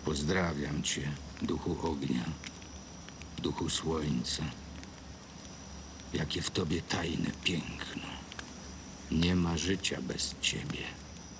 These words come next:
Ja to ty. Ty to ja.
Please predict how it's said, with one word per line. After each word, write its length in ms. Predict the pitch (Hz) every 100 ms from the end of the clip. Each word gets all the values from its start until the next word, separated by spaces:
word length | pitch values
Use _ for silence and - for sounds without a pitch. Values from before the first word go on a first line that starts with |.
| -
Ja 280 | - - 87 90 - - - - - - - -
to 120 | -
ty. 300 | - - - - - - - - - - - -
Ty 260 | 92 92 90 - - - - - - - -
to 140 | - -
ja. 260 | - -